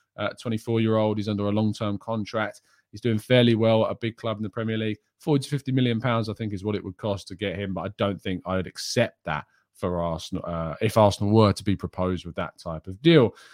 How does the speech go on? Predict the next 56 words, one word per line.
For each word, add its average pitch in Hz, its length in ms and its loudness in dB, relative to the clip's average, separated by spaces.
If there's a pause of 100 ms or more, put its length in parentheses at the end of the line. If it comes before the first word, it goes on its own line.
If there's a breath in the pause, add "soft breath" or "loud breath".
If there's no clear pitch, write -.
(280 loud breath)
Um, 131 580 8 (840)
Adam 147 160 6
says, 139 180 -2
"Tom, 127 220 2
why 127 100 4
aren't 127 120 -2
you 120 60 0
wearing 120 160 0
your 113 80 2
new 113 120 0
glasses?" 107 380 -2
Because 139 300 -2
I 175 80 4
don't 196 140 4
do 185 100 0
the 170 80 2
glasses 160 480 2
when 139 100 2
I'm 139 120 2
on 135 100 2
the 123 80 0
show 110 400 2
because 101 280 -6
they 104 120 0
reflect 101 400 -6
the 95 80 -8
light 98 260 -4
really 98 220 -6
badly. 104 540 -6 (120)
Um, 95 360 -2
but - 160 -14 (100)
the 104 60 -12
rest 135 260 -6
of 107 60 -6
the 104 60 -4
day, 98 340 -4 (400 soft breath)
blue 123 180 4
light 107 220 2
glasses 101 560 -4
all 101 140 -10
day 95 180 -6
long. 98 260 -6
So, 95 140 -14
yeah, 101 280 -6 (100)
Adam, 101 360 -6 (120)
well 165 180 2
spotted, 131 480 -4 (180)
uh, 107 140 -4
<laughs> 104 40 -2
if - 160 -6
you - 40 -18
follow 107 220 -4
me 107 100 -6
on 107 120 -4
Twitter. 113 420 -8
But, 110 220 -8